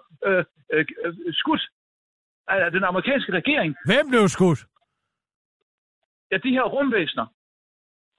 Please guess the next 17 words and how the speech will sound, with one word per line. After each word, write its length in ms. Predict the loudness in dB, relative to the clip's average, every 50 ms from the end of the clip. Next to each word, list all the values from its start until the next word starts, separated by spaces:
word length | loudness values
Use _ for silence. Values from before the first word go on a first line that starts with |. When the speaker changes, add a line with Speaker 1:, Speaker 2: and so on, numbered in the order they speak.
| _ _ _
Speaker 2:
Hvor, 140 | 0 0 0 -2 _ _ -20 -20 -20 _ _ _ _
hvorfor 260 | 0 0 2 2 2
blev 160 | 2 2 2 4
de 180 | 4 4 4
skudt? 440 | 2 2 2 2 2 2 0 -4 -10 _ _ -20 -20 -20 -20 _ _ _ _ -20 -20 -20 _ _ _ _ _ _ _ _ _ _
Speaker 1:
Ja, 120 | -4 -4 -4
fordi 300 | -2 -4 -2 0 0 0 -2 -4 _ _ _ _ _ _ _ -20 -20 _ _ _ _ _ _ _ _ _ _ _ -6
amerikanerne 720 | -4 -2 -2 -2 -2 -2 -2 -2 -2 -2 -2 -2 -2 -2 0
så 360 | 0 -2 -2 -4 -6 -8 -8 -4
har 100 | -2 -2
stjålet, 580 | -2 -4 -4 -2 -2 0 0 2 0 0 -2 -4 _ _ _ _ _ -4
de 40 | -2 -2
har 60 | 0 0 -2
stjålet 440 | -2 -2 -2 0 0 2 0 0 0
deres, 340 | 0 0 0 0 -2 -4 -8 -10 _ _
deres 200 | -2 -2 0 -2 -2
teknologi. 680 | -2 -4 -2 -2 -2 -2 -2 -2 0 0 0 0 -2